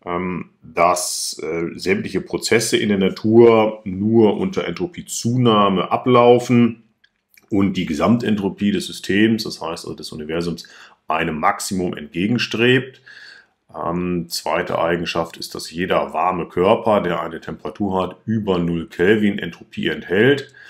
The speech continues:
Das heißt also, dass die Entropie eine mengenartige Größe ist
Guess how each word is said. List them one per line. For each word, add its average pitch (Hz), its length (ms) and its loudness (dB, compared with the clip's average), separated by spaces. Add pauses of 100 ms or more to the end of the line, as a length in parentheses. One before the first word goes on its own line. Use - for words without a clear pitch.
(520)
Das 76 160 -20
heißt 80 400 -6
also, 82 220 -6
dass 78 220 -10
die - 100 -14
Entropie 98 840 -2
eine 87 280 -2
mengenartige 90 840 -2
Größe 123 540 2
ist - 480 2